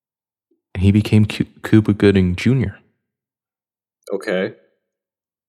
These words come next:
Speaker 1: Yeah, it's a, it's, it's this movie called, uh, What Dreams Come To.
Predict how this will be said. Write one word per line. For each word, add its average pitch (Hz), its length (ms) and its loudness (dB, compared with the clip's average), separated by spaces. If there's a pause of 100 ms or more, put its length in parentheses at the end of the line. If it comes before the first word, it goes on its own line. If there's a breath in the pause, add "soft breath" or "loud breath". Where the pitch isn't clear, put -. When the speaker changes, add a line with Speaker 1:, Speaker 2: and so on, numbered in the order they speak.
(480 loud breath)
Speaker 1:
Yeah, 127 280 4
it's 113 320 2
a, 120 40 4
it's, 120 320 2
it's 127 280 0
this - 140 0
movie 131 220 6
called, 107 420 0
uh, 107 200 2
What 104 240 2
Dreams 113 360 4
Come 95 300 2
To. 76 420 2